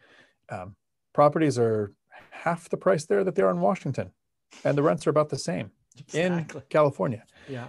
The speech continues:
Speaker 1: So, but is the yield worth it?
Speaker 2: Exactly.
Speaker 1: So last year, I was trying to stay at a certain threshold of how much that I spend. And luckily, I watch one rental at a time.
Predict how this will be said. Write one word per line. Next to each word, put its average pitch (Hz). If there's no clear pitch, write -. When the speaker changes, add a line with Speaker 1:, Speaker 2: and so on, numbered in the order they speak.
Speaker 1:
So, 147
but 147
is 123
the 143
yield 104
worth 123
it? -
Speaker 2:
Exactly. -
Speaker 1:
So 104
last 143
year, 127
I 127
was 120
trying 107
to 104
stay 120
at 113
a 107
certain 135
threshold 113
of -
how 113
much 101
that 104
I 90
spend. 92
And 104
luckily, 101
I 95
watch 92
one 95
rental 92
at 95
a 95
time. 135